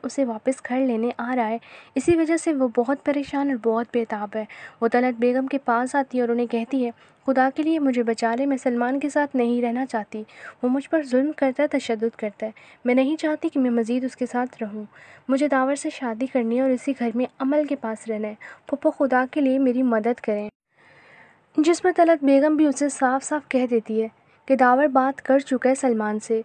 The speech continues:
वो तुम पर कोई जुल्म, कोई तशद्दुद नहीं करेगा, तुम बिल्कुल बेफिक्र हो जाओ,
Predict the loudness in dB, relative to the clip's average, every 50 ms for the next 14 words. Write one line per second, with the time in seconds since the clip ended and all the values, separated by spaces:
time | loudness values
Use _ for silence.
0 | -8 -14 -10 _ -2 0 2 2 0 2 2 0 0 2 2 4 4 4 4 2
1 | 2 2 2 2 0 2 2 2 2 2 0 -2 -2 -2 -2 0 0 -2 0 0
2 | -2 0 0 0 -2 -2 -2 -2 -4 -4 -4 -6 -6 -6 _ -2 -2 0 2 0
3 | 0 0 0 0 0 2 2 0 0 0 0 4 6 6 6 6 2 -6 -6 -8
4 | -10